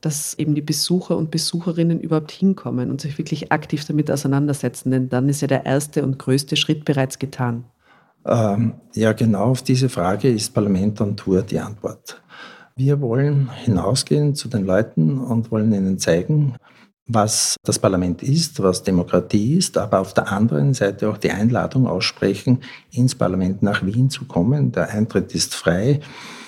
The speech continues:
Speaker 2: Auch die Teilnahme an den Führungen ist frei. Wir haben die Führungsformate völlig neu aufgestellt. Es gibt da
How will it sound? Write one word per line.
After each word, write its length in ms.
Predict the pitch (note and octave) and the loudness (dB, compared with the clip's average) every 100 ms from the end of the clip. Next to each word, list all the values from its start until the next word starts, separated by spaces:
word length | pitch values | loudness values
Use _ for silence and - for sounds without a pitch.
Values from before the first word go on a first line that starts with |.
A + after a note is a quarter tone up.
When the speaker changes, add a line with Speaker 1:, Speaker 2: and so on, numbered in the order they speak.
| - | -10
Speaker 2:
Auch 240 | G#2 G#2+ - | -2 -2 -2
die 140 | - | -4
Teilnahme 560 | - F#2+ A#2+ G#2 G#2 F2+ | 0 2 4 4 2 0
an 80 | E2+ | 0
den 160 | E2+ | -2
Führungen 720 | - C3+ C#3+ D#3 C#3+ C#3 C3 - | 0 0 2 2 2 2 2 -2
ist 260 | A#2+ - | -8 -8
frei. 380 | - F#2+ G2 G#2+ | -2 0 0 0
Wir 160 | G2 - | 0 0
haben 300 | - G2 - | 0 0 0
die 240 | F2+ F2+ - - | 0 0 -6 -8
Führungsformate 840 | - A2 G#2+ - A#2+ F2 F2 - | 0 2 2 0 0 0 0 -4
völlig 320 | - - A#2+ | 0 2 2
neu 280 | G#2 - - | 0 -2 -2
aufgestellt. 720 | G#2+ - C3 - G2 G2 G2 | -4 -2 0 0 2 0 0
Es 180 | G#2 - | -4 -4
gibt 240 | - - | -6 -2
da 180 | G2+ F2+ | -2 -2